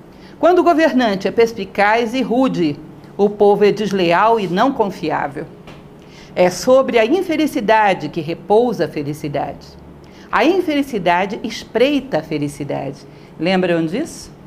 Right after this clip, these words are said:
Ou seja, toda virtude traz sua sombra nas costas. A infelicidade sempre espreita a felicidade. A desordem espreita a ordem. Jung falava muito sobre isso. Quem domina a sua luz conhece sua sombra,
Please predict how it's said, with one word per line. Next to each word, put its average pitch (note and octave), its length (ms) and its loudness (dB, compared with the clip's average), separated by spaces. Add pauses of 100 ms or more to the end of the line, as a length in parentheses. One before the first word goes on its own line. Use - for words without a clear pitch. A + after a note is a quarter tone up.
(320)
Ou F#3 180 0
seja, D3+ 480 -2
toda C#4+ 300 2
virtude C#4 480 -2
traz C#4+ 320 0
sua C#4+ 180 0
sombra E4+ 600 2
nas F#3+ 240 0
costas. - 720 -4 (400)
A F#3 100 2
infelicidade C#4 720 0
sempre C#4+ 240 -2
espreita C#4 640 0
a - 20 -8
felicidade. D3+ 800 -6 (680)
A - 120 0
desordem C4 640 2
espreita F4 640 2
a G#3+ 60 4
ordem. G#3 560 0 (1400)
Jung C4+ 360 4
falava B3 400 2
muito E4+ 400 0
sobre F#3+ 360 0
isso. F#3 240 -2
Quem A3+ 160 -4
domina B3 420 2
a C4+ 40 0
sua B3 180 2
luz B3+ 300 -2
conhece C#4 420 -2
sua E4 220 0
sombra, B3+ 640 2